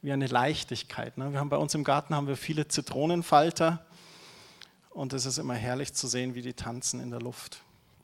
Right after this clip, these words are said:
Der Schmetterling muss auch keine Blätter mehr fressen. Das richtet sich jetzt nicht gegen Vegetarier,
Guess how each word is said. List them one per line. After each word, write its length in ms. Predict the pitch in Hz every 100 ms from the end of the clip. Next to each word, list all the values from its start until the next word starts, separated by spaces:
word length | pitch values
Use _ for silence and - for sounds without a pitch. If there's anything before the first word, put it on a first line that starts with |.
| _ _ _ _ _ - - - - - - - - -
Der 80 | 175
Schmetterling 520 | - 175 208 247 226
muss 160 | 214 202
auch 140 | 190
keine 260 | - 180 170
Blätter 300 | 165 160 151
mehr 180 | 127 127
fressen. 420 | - 127 - - - - - - - - -
Das 200 | 139 -
richtet 280 | 180 175 -
sich 160 | 160
jetzt 180 | 160 -
nicht 220 | 185 -
gegen 240 | 165 156 143
Vegetarier, 720 | 139 135 131 135 180 226